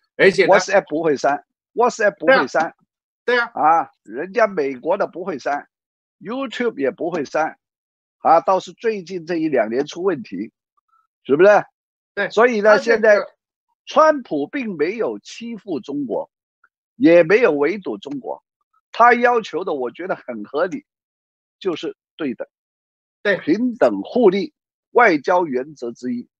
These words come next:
Speaker 2: 周恩来留下来的。
Speaker 1: 对。
Speaker 2: 啊，所以这个美国选民都觉得，啊，川大爷很合理啊，是啊，是应该对等的呀，凭什么我要让你啊？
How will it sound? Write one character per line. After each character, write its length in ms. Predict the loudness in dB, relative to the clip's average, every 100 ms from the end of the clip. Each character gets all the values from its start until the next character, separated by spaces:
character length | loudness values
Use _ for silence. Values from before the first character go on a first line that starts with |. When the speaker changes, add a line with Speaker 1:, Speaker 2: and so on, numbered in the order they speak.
| _ _ _ -4
Speaker 2:
周 300 | 0 2 2
恩 240 | 0 2
来 260 | 2 2 2 -4 _ _
留 200 | -8 -6
下 200 | 0 2
来 160 | 4 4
的。 120 | 2 0 _ _ _ _ _ _
Speaker 1:
对。 200 | -8 -8 _
Speaker 2:
啊， 260 | 2 4 4
所 160 | 2 -2
以 120 | -2
这 140 | -2
个 120 | -2 -2
美 240 | -4 -2
国 140 | -2
选 260 | -2 -4 -6
民 220 | -6 -10
都 100 | -12
觉 180 | -8 -8
得， 180 | -8 -12 _ _ -20 -20 _ _ _ _ _
啊， 140 | -4
川 240 | -4 -4 -2
大 180 | 0 0
爷 300 | -2 -6 -10
很 220 | _ -10 -8
合 180 | -6
理 220 | -6 -6 -8
啊， 100 | -12
是 220 | -8 -2
啊， 140 | -2 -2 -10 -16 _ _
是 180 | -8 -6
应 80 | -4
该 80 | -2
对 200 | 2 2
等 420 | 0 -6 -6 -2
的 80 | -2
呀， 160 | -4 -10 _ _ _ -2
凭 260 | 2 4
什 160 | 6 4
么 140 | 4
我 300 | 4 4 4
要 140 | 4 4
让 300 | 4 2 -2
你 120 | -6
啊？ 260 | -8 -8